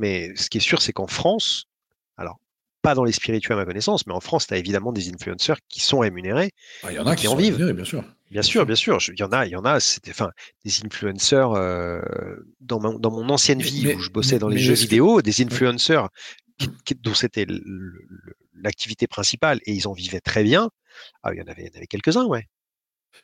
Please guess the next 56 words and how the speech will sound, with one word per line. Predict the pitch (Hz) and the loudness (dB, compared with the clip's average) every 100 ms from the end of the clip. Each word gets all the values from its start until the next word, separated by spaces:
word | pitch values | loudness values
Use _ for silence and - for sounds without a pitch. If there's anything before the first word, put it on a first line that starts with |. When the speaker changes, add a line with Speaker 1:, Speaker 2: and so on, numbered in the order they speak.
| _ | _
Speaker 2:
Mais | 95 92 | -8 -8
du | 98 104 | -8 -4
coup, | 151 107 | 2 4
est-ce | - | 2
que | 95 | -2
ça | - | -2
ne | 87 | -4
devrait | 85 80 82 | -6 -6 -4
pas | 92 | 2
l'être ? | 120 185 - | 2 2 -4
Parce | - 80 | -8 -8
que | 90 | -6
quelque | - - | -6 -4
part, | - 107 | -4 -4
tu | - | -6
fournis | - 120 113 123 | -8 -4 -4 -4
quand | 87 | -6
même | 90 | -8
un | 87 | -8
travail, | - 95 170 185 | -6 0 0 0
tu | - | 0
donnes | 110 127 | 2 2
une | 117 | 2
notoriété | 127 127 113 110 113 117 | 2 2 4 4 4 2
à | |
une | 98 | 2
marque | 107 110 110 - - - | 0 0 0 -8 -16 -10
qui, | - 117 | -4 2
elle, | 117 | 2
va | 104 | 2
potentiellement | 90 110 101 95 101 92 95 | 0 0 0 -2 -2 -2 -2
vendre | 95 113 95 | 2 0 0
et | 87 | -4
donc | 98 95 | -6 -4
générer, | 117 113 110 113 113 113 _ _ _ - | -2 -2 0 2 0 -2 _ _ _ -10
euh, | 110 90 82 76 76 69 - - _ | -6 -6 -6 -12 -16 -20 -20 -20 _
des | 131 | 4
revenus | 123 120 110 120 127 110 | 6 6 4 2 2 2
grâce | - 104 120 107 | -2 -2 -2 -2
à | |
ce | - | -8
que | - | -10
toi, | - 156 131 | -6 -4 -2
tu | - 92 | -4 -8
as | |
fait, | - 143 180 113 | -2 -2 0 -2
et | |
en | 101 98 | -6 -6
échange, | 90 147 139 | -8 -6 -4
on | 123 | -2
Speaker 1:
Ouais. | 190 | -2
Speaker 2:
te | |
donne | 107 123 104 | -4 -6 -8
une, | 92 95 101 | -18 -20 -20
une, | - | -20
une | 101 | _